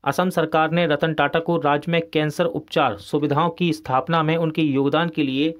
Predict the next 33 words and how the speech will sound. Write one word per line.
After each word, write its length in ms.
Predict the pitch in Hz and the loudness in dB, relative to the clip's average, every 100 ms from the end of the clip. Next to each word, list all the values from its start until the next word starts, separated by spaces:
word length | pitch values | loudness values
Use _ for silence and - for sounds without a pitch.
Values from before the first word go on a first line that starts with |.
| _ _ _ - - | _ _ _ -8 -6
असम 280 | 151 180 180 | -4 -2 -4
वैभव 580 | 139 143 131 147 - - _ _ _ | -2 -2 2 0 0 -12 _ _ _
सम्मान 420 | - 147 151 170 | -4 -2 2 0
से 160 | 170 170 | 0 -4
सम्मानित 480 | 156 131 131 165 - | -2 -2 -2 -2 -4
किया 260 | 160 120 | -2 -2
है। 380 | 98 101 - - - - _ _ _ - - - 135 | -2 -8 -18 -20 -20 -20 _ _ _ -8 -8 -12 -4
लखनऊ 380 | 151 156 208 | -4 -2 -2
की 160 | 220 226 | -2 0
आईपीएल 380 | 190 190 208 202 | 0 0 -2 -2
टीम 260 | 202 220 | -4 -6
का 160 | 202 196 | -2 -2
नाम 320 | 160 151 185 | 0 0 0
बदलकर 400 | 165 147 147 185 - _ | 0 -2 -2 -4 -6 _
क्या 200 | 175 165 | -2 0
कर 260 | 175 - 151 | 0 -4 -4
दिया 280 | 139 143 170 | -2 -2 0
गया 240 | 139 120 | 0 0
है? 220 | - - - | -4 -18 -12
क्वेश्चन 220 | 127 - | -10 -6
है, 180 | 139 160 | -4 -2
लखनऊ 360 | 156 135 147 160 | -2 -2 -2 -2
की 120 | 160 | 0
आईपीएल 360 | 143 147 156 147 | -2 0 -2 -2
टीम 240 | 151 156 | -2 -2
का 140 | 151 | -2
नाम 200 | 139 135 | -4 -4
बदलकर 360 | 135 131 127 165 | -6 -8 -4 -4
क्या 240 | 160 147 | -2 -2
कर 160 | 143 123 | 0 -4
दिया 220 | 117 120 | -4 -6
गया 160 | 110 107 | -6 -8
है? 140 | - | -12